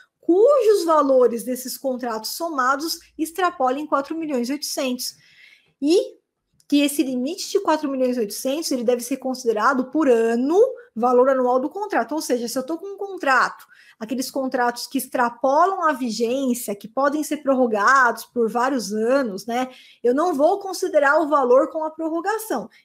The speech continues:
Eu considero o valor anual. Se, se somados aqueles con-, aquele contrato, ele tá no limite de quatro milhões e oitocentos, ok. Ou se extrapolou,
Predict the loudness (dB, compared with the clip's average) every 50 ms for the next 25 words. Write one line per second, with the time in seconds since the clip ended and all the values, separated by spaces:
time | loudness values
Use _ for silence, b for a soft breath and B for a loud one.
0 | -2 -2 0 0 0 -2 -2 0 0 2 2 2 2 2 2 2 4 6 6 4
1 | 4 2 0 0 0 0 -2 -2 0 0 2 4 4 2 2 0 B B B B
2 | -10 -6 -4 -4 -4 -4 -8 -12 -10 -6 -4 -4 -4 -4 -2 0 0 0 2 2
3 | 2 4 2 2 0 -2 -2 -2 -2 -2 -4 -6 -8 -8 -10 -8 -8 -8 -8 -6
4 | -8 -8 -8 -8 -10 -10 -8 -4 -2 0 0 0 -2 -6 b b b b _ 0
5 | 0 2 2 0 -2 -2 -6 -12 -16 -16 -6 0 2 2 2 2 0 -2 -4 -4
6 | -4 -6 -8 -8 -8 -6 -4 -4 -4 -4 -4 -4 -2 0 0 0 0 -2 -2 -4
7 | -4 -6 -6 -6 -6 -4 -4 -4 -4 -2 0 4 4 4 4 2 -2 -10 _ _
8 | 2 2 4 4 2 0 -6 -10 -8 -6 -6 -6 -4 -2 0 0 -2 0 2 2
9 | 4 6 6 6 4 4 0